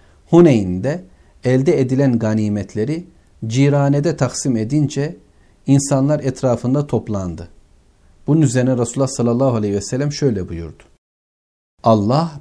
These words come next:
bir kulunu kavmine peygamber olarak gönderince onu yalanlayıp başını yardılar. O alnındaki kanı silip,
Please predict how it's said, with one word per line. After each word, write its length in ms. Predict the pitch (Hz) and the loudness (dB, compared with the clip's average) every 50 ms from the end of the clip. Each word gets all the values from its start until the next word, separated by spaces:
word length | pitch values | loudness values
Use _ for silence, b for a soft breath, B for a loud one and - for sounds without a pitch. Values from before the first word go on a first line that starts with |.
| - | -2
bir 120 | 160 180 180 | 0 0 0
kulunu 640 | 180 - - - 151 139 127 110 101 110 147 - - | 0 -2 0 2 4 4 4 4 2 -2 -4 -8 -6
kavmine 560 | - - 131 131 127 127 123 113 101 92 92 | -2 0 2 2 2 2 2 0 0 -2 -4
peygamber 560 | - 110 110 110 107 117 117 117 123 143 147 | -2 -2 -2 0 0 2 2 4 4 4 2
olarak 480 | 131 104 110 104 104 113 131 139 - - | 0 -2 -2 -2 0 0 0 -2 -4 -4
gönderince 800 | 113 110 110 107 104 110 123 147 147 131 127 - 151 160 180 - b b b b b b b b b b b - | -2 -2 0 0 0 0 0 2 0 0 0 -2 -4 -6 -8 -12 b b b b b b b b b b b 0
onu 240 | 127 139 160 170 143 | 2 2 4 4 4
yalanlayıp 760 | 123 120 120 135 139 139 135 135 143 151 156 - - - 127 | 4 4 4 4 6 4 4 4 2 0 -2 -6 -4 -2 0
başını 320 | 123 - - 147 143 131 | 0 0 0 0 0 2
yardılar. 760 | 113 101 95 95 90 - 92 85 85 82 78 - - - _ _ _ _ b b b b b b b b b b b b | 0 0 -2 -4 -6 -6 -8 -8 -8 -10 -12 -14 -20 -20 _ _ _ _ b b b b b b b b b b b b
O 220 | 151 165 160 - 135 | 2 2 2 2 2
alnındaki 680 | 131 135 139 143 143 143 139 143 143 143 - 175 - | 2 2 4 4 4 2 2 2 0 -2 -4 -6 -6
kanı 280 | - 143 131 139 143 143 | -4 -2 -2 0 -2 -2
silip, 380 | - - 117 104 92 - - | -2 -4 -4 -6 -6 -8 -14